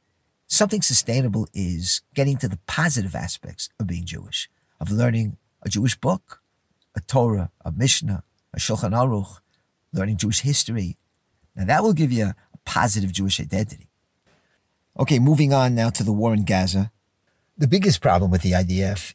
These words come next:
is because of their lack of faith, they're afraid to initiate anything. They're afraid to do something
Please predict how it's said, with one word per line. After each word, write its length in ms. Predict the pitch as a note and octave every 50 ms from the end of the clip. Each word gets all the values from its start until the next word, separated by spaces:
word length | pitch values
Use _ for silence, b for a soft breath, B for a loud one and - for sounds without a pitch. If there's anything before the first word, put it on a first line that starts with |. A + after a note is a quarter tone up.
| _ _
is 680 | - A#2 A#2+ A2+ A2 G#2+ G2+ G2 - - - - - - _ _ -
because 320 | G#2+ - - G3+ G3 F#3
of 80 | G3+ A#2+
their 100 | A#2 F2
lack 240 | F2 F2+ F2+ E2 F2
of 80 | E2
faith, 540 | - - - E2+ D2+ F#2 - - - - - _ _ _ _ _ _ _ _ _ _ _ -
they're 120 | D3 C#3
afraid 280 | C3 - - G#3+ G#3 -
to 80 | - D#3+
initiate 500 | G2+ G2+ B2+ D3+ - - - E3 F#2 E2+
anything. 480 | C#2 C2 - - - C#2 C2+ - - _ _ _ _ - - - _ _ _ _ _ _ _ _
They're 140 | - C#3 C#3
afraid 300 | - - - G#3 G#3 -
to 100 | G3+ E3
do 200 | A#2+ C3 D#3 F3
something 360 | - - F3+ D3+ C#3 G#2+